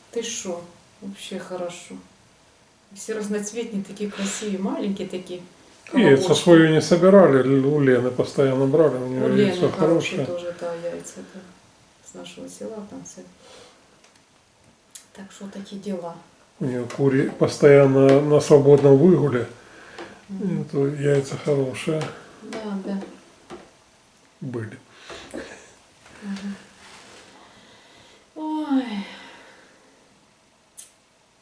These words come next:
Speaker 1: Так.
Speaker 2: Все, делайте холодец.
Speaker 1: Завтра я не знаю, що його завтра тут з рибами щось придумаю. Ну, щось придумаю,
Speaker 2: Ти
Speaker 1: якусь,
Speaker 2: ж
Speaker 1: може,
Speaker 2: пиццу говорю.
Speaker 1: шпицу, може.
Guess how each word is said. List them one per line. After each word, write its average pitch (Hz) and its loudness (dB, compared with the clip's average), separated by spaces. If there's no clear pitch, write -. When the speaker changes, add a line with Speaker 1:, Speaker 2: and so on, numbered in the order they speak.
Speaker 1:
Так. 196 -20
Speaker 2:
Все, 147 -16
делайте 147 -12
холодец. 175 -8
Speaker 1:
Завтра 254 -10
я 233 -12
не 220 -12
знаю, 175 -10
що 226 -12
його 208 -8
завтра 190 -8
тут 180 -16
з 196 -18
рибами 170 -16
щось - -20
придумаю. 175 -18
Ну, 277 -8
щось 262 -12
придумаю, 170 -16
Speaker 2:
Ти 226 -2
Speaker 1:
якусь, - 0
Speaker 2:
ж - -10
Speaker 1:
може, 139 -4
Speaker 2:
пиццу - -12
говорю. 151 -10
Speaker 1:
шпицу, 180 -20
може. - -14